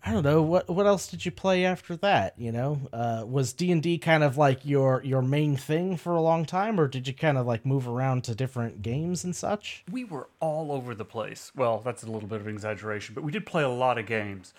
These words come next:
Speaker 1: Yeah.
Speaker 2: Uh, there were a lot of games out there we didn't play, obviously. But D and D was kinda like,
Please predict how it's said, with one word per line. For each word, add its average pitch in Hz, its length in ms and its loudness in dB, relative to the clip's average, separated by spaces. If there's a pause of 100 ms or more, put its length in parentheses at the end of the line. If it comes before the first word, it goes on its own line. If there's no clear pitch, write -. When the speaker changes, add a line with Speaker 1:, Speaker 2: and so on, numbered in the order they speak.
(120)
Speaker 1:
Yeah. 123 220 -2
Speaker 2:
Uh, 113 320 0
there 127 140 -2
were 117 60 -2
a 120 100 -2
lot 127 220 4
of 113 40 -2
games 113 240 -2
out 113 160 2
there 110 80 -6
we 107 100 -6
didn't 101 200 -8
play, 110 260 -2
obviously. 101 680 -10
But 123 260 -2 (240)
D 254 160 -6
and 214 140 -4
D 175 160 -2
was 143 240 -4
kinda 151 320 -2
like, 123 320 -2